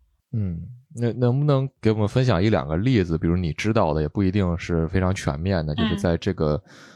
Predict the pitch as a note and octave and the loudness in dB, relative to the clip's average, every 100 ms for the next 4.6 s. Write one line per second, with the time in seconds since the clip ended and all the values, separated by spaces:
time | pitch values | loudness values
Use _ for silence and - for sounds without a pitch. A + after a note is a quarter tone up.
0 | _ - - G#2 A2+ F2+ - F2+ D#2+ E2 | _ -14 -2 0 2 2 0 -2 -2 -2
1 | F2+ - - - F2+ E2+ - A2 A#2 G2+ | -4 -10 -20 -4 0 2 2 0 2 0
2 | - G#2 F2+ F#2+ E2 D2 D#2+ E2+ E2 D#2+ | 0 -2 -2 -2 0 0 0 2 0 2
3 | G2 F2 E2 F#2 G2 F2+ E2+ E2 E2 F2+ | 2 2 0 0 0 -2 -4 -6 -4 -2
4 | F2 F#2+ A2 F2+ - | -2 -4 -6 -6 -16